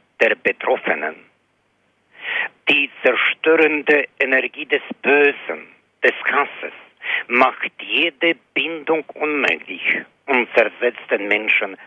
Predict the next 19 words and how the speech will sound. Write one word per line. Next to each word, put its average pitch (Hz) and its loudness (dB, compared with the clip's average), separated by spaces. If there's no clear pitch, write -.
moralisch. 104 0
In 135 -2
diesem 139 -2
Sinne 131 2
kann 123 -2
man 120 0
sagen, 107 0
das 104 4
Leben 147 0
im 107 -2
Hass 131 0
bedeutet 113 0
Leben 143 -2
im 120 -6
Tod. - -2
Ideen, 139 -2
Gedanken 127 0
und 95 -2
Worte 127 2